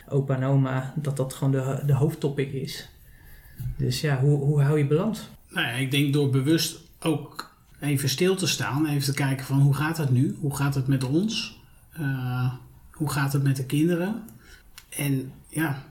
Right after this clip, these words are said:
Speaker 2: even, even, even st-, le-, letterlijk even een soort evaluatie en da-, en daar ook weer conclusies aan verbinden. En, eh, nou ja, Naomi heeft ook wel eens tegen, eh, tegen mij gezegd, "Ja, je bent er wel heel erg veel mee bezig." En het zou goed zijn dat we ook weer eens wat leuks gaan doen.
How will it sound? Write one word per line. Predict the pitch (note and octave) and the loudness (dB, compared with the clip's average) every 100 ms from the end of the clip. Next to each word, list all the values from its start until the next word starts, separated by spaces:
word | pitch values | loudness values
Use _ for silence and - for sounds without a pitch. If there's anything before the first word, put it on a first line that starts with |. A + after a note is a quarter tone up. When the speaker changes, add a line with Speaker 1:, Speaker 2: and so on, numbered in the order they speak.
| - | -8
Speaker 2:
even, | C#3+ D#3+ D3 D3+ | 0 0 0 -6
even, | D3 D#3 D3 D3+ | -2 -2 -2 -2
even | D3+ D3 C#3+ | -2 0 -2
st-, | - - - - - - | -4 -12 -20 -20 -20 -14
le-, | E3 D#3 E3+ E3 E3 | -8 -6 0 0 2
letterlijk | E3+ F3 F#3+ F#3 D3+ - - | 4 4 4 2 2 -2 -2
even | D#3+ C#3+ E3+ | -2 0 0
een | D#3+ | 0
soort | F3 - | -2 0
evaluatie | F#3 D3+ E3+ F3 G#3 - D#3 F#3+ | 2 2 2 2 2 0 0 0
en | F3 F3+ | 0 0
da-, | F3+ - | 0 0
en | E3+ | 2
daar | E3 F#3 F#3 | 2 2 0
ook | - | 0
weer | D#3+ D3 | 2 2
conclusies | D#3+ D#3+ A3+ A3 F3 | 0 0 0 0 0
aan | D#3+ C3+ | 0 0
verbinden. | C3 B2 A#2 G#2+ A2 - | -2 -2 -2 -4 -8 -8
En, | C3+ C#3 C#3 | -2 0 0
eh, | C#3+ B2+ B2+ | -2 -4 -6
nou | D3 C#3 | -4 -4
ja, | G#2 | -4
Naomi | B2 C3+ C3 | -2 0 2
heeft | B2+ | 0
ook | E3+ | 0
wel | E3+ | 0
eens | - | 0
tegen, | D3+ C3+ D3 C#3+ | -2 -2 -4 -4
eh, | D3 | -4
tegen | D3+ C#3+ | -2 0
mij | C#3 C3 | 0 0
gezegd, | B2 B2+ B2+ | -4 -2 0
"Ja, | |
je | C#3 | 2
bent | C#3+ D3 | 2 0
er | D3 | 0
wel | |
heel | D#3 F#3 F#3+ | 2 4 4
erg | C#3+ C3 - | 2 -2 0
veel | C#3 | 0
mee | B2 A#2+ | 0 -2
bezig." | A#2+ A#2 C3+ A3 - - - - - - - - - | -4 -2 -4 -4 -10 -20 -20 -18 -18 -18 -20 -20 -14
En | - D3+ D3 - | -4 -2 -2 -2
het | D3+ | -2
zou | E3+ D#3+ | 0 0
goed | G3 F#3 | 0 0
zijn | D3 C#3+ | 0 2
dat | F3 - | 0 -2
we | |
ook | E3 F3+ | -2 0
weer | E3 C#3+ | 2 2
eens | C3+ | 2
wat | C#3+ | 2
leuks | F3 G#3+ - | 2 0 0
gaan | F3 | 0
doen. | D3+ C3 B2 | 2 4 2